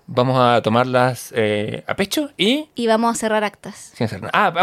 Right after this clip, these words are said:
Speaker 1: lo último que vamos a hacer va a ser cerrar actas. Eh,
Speaker 2: Sí. Leonardo.
Speaker 1: Presente. Javier Isabel.
Speaker 2: Presente.
Speaker 1: ¿Aristóteles?
Speaker 2: Ay, no.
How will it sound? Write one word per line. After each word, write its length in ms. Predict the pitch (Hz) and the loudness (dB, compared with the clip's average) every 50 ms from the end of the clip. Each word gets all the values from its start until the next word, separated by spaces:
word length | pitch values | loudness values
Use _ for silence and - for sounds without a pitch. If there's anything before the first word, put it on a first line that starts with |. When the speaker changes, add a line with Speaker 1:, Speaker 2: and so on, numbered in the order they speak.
| 214 | 2
Speaker 1:
lo 80 | 185 208 | 2 2
último 200 | 233 320 285 247 | 2 2 4 4
que 60 | 240 | 6
vamos 120 | 240 233 214 226 | 4 4 2 4
a 20 | |
hacer 60 | 220 | 2
va 40 | 202 | 4
a 40 | 185 | 4
ser 180 | 208 208 208 | 4 2 2
cerrar 260 | 175 - 160 151 127 110 | 0 0 2 2 0 -2
actas. 340 | 92 - - - - - _ | -6 -6 -14 -20 -20 -20 _
Eh, 480 | - 127 127 127 127 - 120 - - | -2 0 2 4 4 2 0 -2 -8
Speaker 2:
Sí. 680 | _ _ _ _ - _ _ _ _ _ _ _ - 233 | _ _ _ _ -20 _ _ _ _ _ _ _ 0 0
Leonardo. 380 | 220 214 262 262 285 294 359 440 508 - | 2 4 4 2 2 0 -2 -4 -4 -6
Speaker 1:
Presente. 540 | _ - 95 - 82 85 - - - - - _ _ _ _ _ | _ -6 -4 -4 -6 -8 -8 -12 -16 -18 -18 _ _ _ _ _
Javier 180 | - 110 117 123 | 4 4 4 6
Isabel. 320 | 123 131 143 220 294 311 - _ _ | 6 6 6 6 4 0 -10 _ _
Speaker 2:
Presente. 580 | - 220 208 - 226 220 226 226 - 285 359 - _ _ | -8 -6 -4 -2 -2 -2 -2 -4 -6 -8 -8 -8 _ _
Speaker 1:
¿Aristóteles? 600 | - 233 - 214 214 285 294 311 - - - - | -4 -2 -2 -2 -2 -2 -4 -4 -8 -10 -14 -8
Speaker 2:
Ay, 140 | - 330 339 | -6 -6 -4
no. 380 | 330 320 330 349 370 370 349 | -4 -4 -4 -4 -4 -4 -6